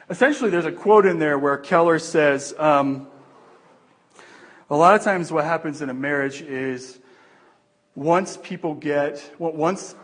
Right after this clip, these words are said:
people have children, they're married, they have children, once those children leave their house, they get a divorce."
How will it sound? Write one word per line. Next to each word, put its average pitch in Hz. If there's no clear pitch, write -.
people 165
have 143
children, 127
they're 120
married, 147
they 135
have 127
children, 131
once 135
those 139
children 135
leave 123
their 120
house, 117
they 120
get 123
a 120
divorce." 110